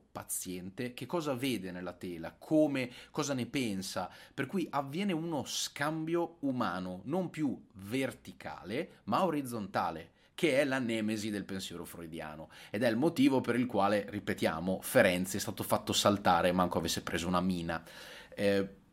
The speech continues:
l'idea è la, il, l'ultraclinica contro qualcosa che cerca di unire l'anima alla mente,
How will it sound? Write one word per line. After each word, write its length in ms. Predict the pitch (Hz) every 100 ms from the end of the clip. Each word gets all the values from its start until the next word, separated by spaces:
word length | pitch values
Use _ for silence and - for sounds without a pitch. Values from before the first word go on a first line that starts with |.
| - _
l'idea 560 | 113 127 156 190 196 -
è 380 | 120 127 147 - _ _ _ _ _ _ _ _
la, 280 | 113 120 131 - - -
il, 800 | 123 131 131 123 127 131 135 131
l'ultraclinica 1160 | 143 190 185 160 - - 135 170 185 190 185
contro 600 | - - 156 160 160 165
qualcosa 580 | 160 143 127 - 151 165
che 120 | 151
cerca 360 | 127 147 147 123
di 120 | 117
unire 640 | 120 117 104 87 87 82 - _ _ -
l'anima 760 | 92 98 110 139 151 190 220 - _ _ _ _ _ _ _ _ _ _
alla 560 | 120 117 113 - 110 104
mente, 680 | 101 131 160 - 175 196